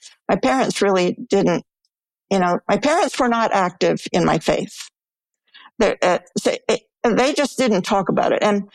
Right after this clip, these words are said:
maybe the one thing that I should say publicly is that when I was two years old, my mother was diagnosed with,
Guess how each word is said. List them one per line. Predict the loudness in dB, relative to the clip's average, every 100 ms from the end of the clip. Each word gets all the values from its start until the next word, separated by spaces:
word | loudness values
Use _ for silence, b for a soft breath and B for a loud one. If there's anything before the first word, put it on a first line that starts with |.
| B -2
maybe | 0 2 2
the | 2
one | 0 0
thing | 0 0 2
that | 2
I | 0
should | 0 -2 -2
say | 0 0 0
publicly | -2 0 0 2 0 0 0
is | -2 2
that | 0 0 -4 B B B
when | 0 2
I | 0
was | -2 -2
two | -2
years | 0 0 0
old, | 0 2
my | 0 0
mother | 2 2 2
was | 0 0
diagnosed | 0 2 0 0 -2 0
with, | 0 0 -2